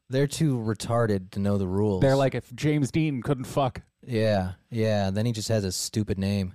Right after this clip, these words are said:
Speaker 2: Number <laughs> four, short slash Napoleon complex slash small.
Speaker 1: All right, that's just you, bro.
Speaker 2: Women don't care about height, but they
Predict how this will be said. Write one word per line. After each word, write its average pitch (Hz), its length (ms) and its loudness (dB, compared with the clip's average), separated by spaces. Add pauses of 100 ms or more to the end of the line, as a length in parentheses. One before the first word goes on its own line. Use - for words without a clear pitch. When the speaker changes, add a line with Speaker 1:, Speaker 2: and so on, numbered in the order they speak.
Speaker 2:
Number 151 220 0
<laughs> - 0 -
four, - 580 -2
short - 600 0 (140)
slash 147 460 -2
Napoleon 170 560 0
complex 143 840 -2 (320)
slash 135 640 -4
small. 120 480 -2 (240)
Speaker 1:
All 151 140 0
right, 117 260 2
that's 202 220 2
just 214 240 -2
you, 156 160 2
bro. 120 480 4 (800)
Speaker 2:
Women 220 260 2
don't 147 220 2
care 160 260 2
about 120 280 0
height, 143 460 -4 (400)
but 131 140 0
they 127 160 -2